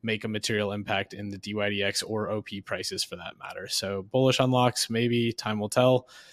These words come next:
Um, we also have Picasso Protocol on Solana, who launched, um, Sol restaking, similar to Eigenlayer, uh, launched on January twenty-eighth, so Sunday, yesterday.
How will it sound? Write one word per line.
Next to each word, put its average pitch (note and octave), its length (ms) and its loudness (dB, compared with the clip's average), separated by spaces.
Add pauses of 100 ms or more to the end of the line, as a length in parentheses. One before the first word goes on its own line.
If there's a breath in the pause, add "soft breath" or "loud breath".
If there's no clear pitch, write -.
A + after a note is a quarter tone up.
(180 loud breath)
Um, A2 420 0
we D#3+ 120 8
also D#3 200 10
have C#3 160 8
Picasso C#3 500 6
Protocol C3 580 8
on B2 280 0
Solana, B2+ 760 4
who A#2+ 280 0
launched, A#2 640 -2
um, G2+ 460 -8 (560)
Sol C3+ 520 6
restaking, B2 720 -2
similar A#2 280 -2
to G#2+ 60 -2
Eigenlayer, C#3 580 2 (460 loud breath)
uh, G#2 400 -4
launched C3 380 2
on A#2+ 380 0
January B2 360 2
twenty-eighth, A#2 440 -2
so G#2+ 180 -2
Sunday, A#2 500 0
yesterday. C3 600 0